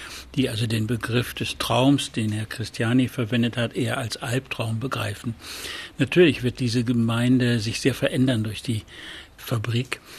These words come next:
Es gibt mehr Verkehr, es gibt viele Leute, es gibt wahrscheinlich auch neue Leute. Und wie das so ist, viele Leute haben Angst vor Veränderung. Und genau das Problem kann man eigentlich nur im Laufe der Zeit überwinden. Aber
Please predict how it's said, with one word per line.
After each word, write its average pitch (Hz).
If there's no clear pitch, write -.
Es -
gibt -
mehr 117
Verkehr, 139
es 117
gibt -
viele 117
Leute, 117
es -
gibt 127
wahrscheinlich 113
auch 131
neue 123
Leute. 123
Und -
wie 135
das 117
so 147
ist, -
viele 117
Leute 123
haben 117
Angst -
vor 143
Veränderung. 117
Und 110
genau 113
das 113
Problem 113
kann 127
man 123
eigentlich 120
nur 127
im 113
Laufe 117
der 110
Zeit 120
überwinden. 113
Aber 143